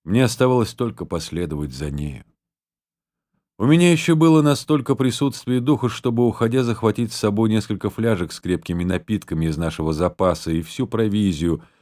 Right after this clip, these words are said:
какая поместилась в моих карманах. Сказав прислуге, бывшей в соседней комнате, что мы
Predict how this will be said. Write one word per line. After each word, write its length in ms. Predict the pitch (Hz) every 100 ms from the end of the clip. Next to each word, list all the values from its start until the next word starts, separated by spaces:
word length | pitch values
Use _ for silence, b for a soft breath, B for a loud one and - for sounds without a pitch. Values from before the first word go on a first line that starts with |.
| b
какая 300 | - 90 95
поместилась 680 | 92 92 87 - 95 90 -
в 60 | 80
моих 320 | 85 85 -
карманах. 720 | 85 82 82 80 69 62 _ _ _ _ _ _ _ _ _ _ _ _
Сказав 420 | - 107 104 107
прислуге, 460 | 110 110 123 120 92
бывшей 380 | 90 87 - 82
в 60 |
соседней 440 | - 82 92 82 87
комнате, 420 | 113 101 90 -
что 240 | - 98
мы 240 | 90 95